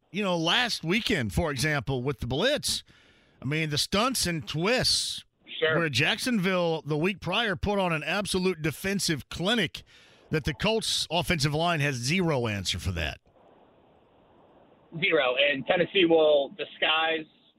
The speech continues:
Speaker 2: right up there with just about anybody in the league. And from an interior rushing standpoint, you know, similar to Chris Jones this past weekend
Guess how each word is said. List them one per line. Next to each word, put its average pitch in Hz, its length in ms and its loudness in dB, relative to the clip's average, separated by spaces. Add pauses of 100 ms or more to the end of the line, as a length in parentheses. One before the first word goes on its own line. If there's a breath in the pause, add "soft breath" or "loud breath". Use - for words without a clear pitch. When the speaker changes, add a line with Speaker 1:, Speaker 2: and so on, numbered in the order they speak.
(200)
Speaker 2:
right 156 180 0
up 151 120 -2
there 151 160 2
with 143 100 -4
just 139 140 -14
about 143 180 0
anybody 151 300 0
in 143 80 -4
the 135 60 -4
league. 147 440 0 (240)
And 139 320 -2
from 151 180 0
an 139 60 -2
interior 165 600 2
rushing 147 500 0
standpoint, 123 720 -2 (520)
you 123 120 -2
know, 123 80 0 (100)
similar 156 240 4
to 139 80 0
Chris 156 220 0 (120)
Jones 139 400 2
this 127 120 -10 (100)
past 131 300 -2
weekend 131 500 -2